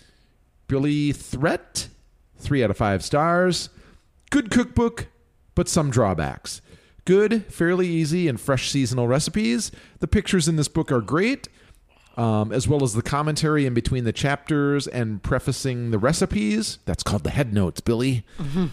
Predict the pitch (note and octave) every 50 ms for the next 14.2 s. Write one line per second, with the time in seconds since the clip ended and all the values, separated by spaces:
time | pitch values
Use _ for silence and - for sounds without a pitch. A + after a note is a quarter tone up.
0 | - - B2 C3+ C#3+ C#3 C#3 C#3 C#3 C3+ C3+ E3+ G#3+ F#3+ F#3+ - - - E3+ D3+
1 | C#3+ B2+ B2+ A#2+ A2+ - - B2+ A2 A2 - - - C#3+ F3+ G3+ - - - -
2 | - B2+ G2 G2+ A#2 A2 - G#2+ A2+ A2 A2+ A2 G#2+ A2 G#2+ - - A2+ - A2+
3 | G#2 F2 G2+ G2 - - B2 B2+ B2 C3 A#2 G#2+ G#2 G#2+ A#2 D3 G3 G3 - -
4 | - - D3+ C3 A#2 A2+ A2 A2+ A2 G#2+ F#2+ G#2+ A2 G#2+ G#2 G2+ G2+ G2 G#2+ G#2+
5 | G#2 G2 - - C#3+ D#3+ E3+ F3 F3 E3 C3+ C#3 A#2 A2 G#2 G#2 A2 C#3 C3+ C#3+
6 | C3+ C3+ D3 - - - E3 D#3+ D#3 D3 C#3 C3+ - - F3 F#3 F3 D3 A#2 G#2+
7 | F#2 E2+ D#2+ D#2+ D#2+ D#2 - - - - - _ - C#3 C#3 C3 - - D3 C#3
8 | C3 - - C#3+ C3+ B2 A2 - - D#3+ F3+ F#3+ E3 A#2+ A#2+ G2+ D#2+ D2+ D2 D2
9 | C#2+ - - - - _ _ _ - - - C#3+ - - C#3+ C3+ A#2 - - A#2+
10 | - C3 B2+ B2+ B2+ B2+ A#2+ A2+ G#2+ G#2+ A2+ A#2 A#2 G#2+ A2 A2 - G#2+ G2+ F#2+
11 | - - C#3 D#3+ G#3 A3 A3 A3 A3+ A3+ A3 D#3+ B2+ C3 B2+ B2+ C3+ C3+ B2+ G#2
12 | B2+ B2+ A#2+ A#2+ - B2 B2 B2 B2 B2 A#2+ - - A#2 A2 A2 A2+ A2+ A2+ A2
13 | G#2 F#2 - - B2 A2+ G#2 - A2 - - A2 G#2 G2 - G2 - - E2 C#2+
14 | C#2 C2 C#2 -